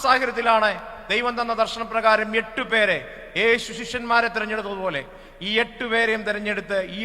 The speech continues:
എട്ട് പേരോടൊപ്പം ഞാനും നിന്ന് പ്രവർത്തിക്കുമ്പോൾ ഇവിടെ അധികാര കസേരയില്ല, ഇവിടെ ഒരാളുടെ വാക്കാണ് ഏറ്റവും വലുത്. ഒരുമിച്ച് സംസ്ഥാന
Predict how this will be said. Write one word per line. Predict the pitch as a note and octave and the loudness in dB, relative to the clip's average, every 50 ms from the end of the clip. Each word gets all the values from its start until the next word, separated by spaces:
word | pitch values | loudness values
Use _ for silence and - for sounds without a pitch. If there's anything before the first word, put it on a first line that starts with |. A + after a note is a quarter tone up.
| A3+ | -2
എട്ട് | A3+ A3+ - C#4 B3+ G#3 | -4 -4 -6 -6 -4 -2
പേരോടൊപ്പം | A3+ A3 A3+ A3+ A3 G#3 G#3 G3+ G3+ G3 G3+ G3 | 0 0 0 2 2 0 0 0 -2 -6 -4 -2
ഞാനും | G3 G#3 A3 G#3+ G#3 G3+ | 0 0 0 -2 -4 -6
നിന്ന് | G3 G3+ F#3+ | -8 -8 -6
പ്രവർത്തിക്കുമ്പോൾ | - F#3 F#3+ F#3+ F#3+ F#3+ F3+ F#3 F3+ E3 D3 A#2+ - - - - - - - | -4 -4 -4 -4 -6 -8 -10 -8 -8 -8 -8 -10 -12 -18 -20 -20 -20 -12 -4
ഇവിടെ | E3+ G3 G3+ G#3 | 2 4 4 4
അധികാര | F#3+ A3 A3+ A3 A3+ A3 A3 G#3+ G#3+ G#3+ A3 | 4 2 4 6 8 8 8 8 6 4 2
കസേരയില്ല, | G3 - - G#3+ G3+ F#3+ F3 D#3+ C#3+ - - D2+ - - - - - - - - - - - - - | 0 0 2 0 0 0 -2 -4 -6 -8 -10 -12 -14 -18 -18 -20 -20 -20 -20 -20 -20 -20 -20 -14 -4
ഇവിടെ | E3 G#3+ A3 A3+ A3+ | 0 4 6 8 8
ഒരാളുടെ | A3+ A3 A#3 A#3+ A#3+ A#3 A3+ A3+ A3 G#3+ | 10 10 10 10 10 10 10 8 8 6
വാക്കാണ് | G#3+ A3 A3 G#3+ G#3 G3 F#3+ G3 | 6 4 4 2 2 2 2 0
ഏറ്റവും | F#3+ - F#3+ F3+ E3+ | -2 -4 -6 -6 -6
വലുത്. | E3 D3+ C3 A#2 - - - - - - - - - - - - - - - E3 | -6 -6 -8 -10 -12 -16 -20 -20 -20 -20 -20 -20 -20 -20 -20 -20 -18 -8 -2 2
ഒരുമിച്ച് | G#3 G#3+ B3 B3+ A#3+ B3+ B3+ A#3+ - - G#3+ F3 D3 - - - - - | 2 4 4 2 2 0 0 0 0 0 0 0 0 -2 -6 -12 -8 -4
സംസ്ഥാന | F#3 G3 G#3 - - A#3+ A#3 A#3 | -4 -4 -2 4 6 8 8 8